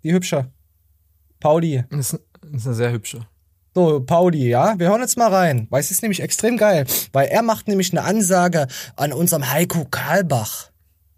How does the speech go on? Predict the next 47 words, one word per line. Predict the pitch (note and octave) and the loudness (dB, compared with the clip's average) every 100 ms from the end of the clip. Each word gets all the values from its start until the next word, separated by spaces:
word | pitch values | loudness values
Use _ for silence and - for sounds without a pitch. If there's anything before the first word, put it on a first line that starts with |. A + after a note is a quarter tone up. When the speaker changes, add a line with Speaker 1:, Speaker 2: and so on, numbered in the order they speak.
| _ _ | _ _
Speaker 1:
Kennst | D3+ F3 | -2 0
du | G#3+ | 0
noch | G#3 | 0
Heiko | F#3 G#3 G#3 | 0 0 -2
Kalbach, | F3+ G3 G#3+ G#3+ - | -4 -2 2 0 2
der | E3+ | 2
mal | D#3+ | 2
Görki | D#3+ F3+ G#3 A3+ | 4 2 2 0
mal | G#3+ | 0
beleidigt | F#3+ F#3+ G#3 G3 - | 2 2 0 -2 -2
hat? | A3 A3 - _ _ _ _ _ - | -2 -4 -18 _ _ _ _ _ -2
Görki, | F3 F3+ | -2 0
Speaker 2:
Ja. | A2 | 0
Speaker 1:
der | G#2+ | 0
Erntehelfer | G#2+ F#3+ F3 D#3+ F3 C3 D#3 | 0 0 2 4 2 2 0
und | C#3+ | 0
ist | - | -2
eine | D3 | -2
Lusche | C#3 F#3 - F3 D#3+ | 0 0 2 2 4
und | C#3+ C3+ | 2 0
er | B2+ | 0
kann | D#3+ E3+ | 0 -2
nix | F#3 F#3 | -2 -2
und | F3 | -2
sowas. | D#3+ E3+ F#3+ - - _ _ _ _ | -2 0 0 -2 -14 _ _ _ _
So | C#3 | 0
in | C#3 | 2
der | A#2 | 2
Art | C3+ D#3 | 0 0
jetzt | C3 | -2
mal, | C#3+ D3 D#3 | -2 -2 -6
stumpf | - D#3+ E3+ | -6 -2 -2
jetzt | D3+ - | -2 -4
gesagt. | C#3 C3+ C#3+ - - _ _ _ _ _ _ _ _ _ _ _ _ _ _ _ | -2 0 -2 -4 -20 _ _ _ _ _ _ _ _ _ _ _ _ _ _ _
Kennst | E3+ C#3 A#2+ | -4 -2 -2
du | |
noch, | A2 G2 | -4 -2
ja? | A#2 E3 - | -4 -4 -2
Heiko | B2 B2+ | -2 -2
Kalbach. | B2 B2 A#2 G#2+ C3+ | -2 -2 0 -4 -2
Haben | C#3 | 0
wir | F3 | 0
uns | |
übelst | G3+ F#3 F3+ | 0 -2 0
drüber | F3 | 0
lustig | D#3 G#3 F3+ | 0 -2 -4
gemacht. | - A#2+ A2+ | -2 -2 -2